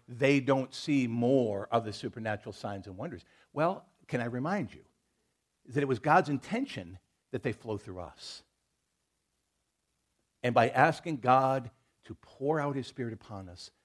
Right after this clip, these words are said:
then we'll be more aligned to be able to do that.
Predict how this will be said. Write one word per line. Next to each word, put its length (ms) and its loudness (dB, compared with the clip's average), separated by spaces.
then 100 -4
we'll 120 -4
be 120 -6
more 380 2
aligned 640 -2
to 80 -14
be 160 -10
able 160 -10
to 160 -12
do 300 -4
that. 180 -8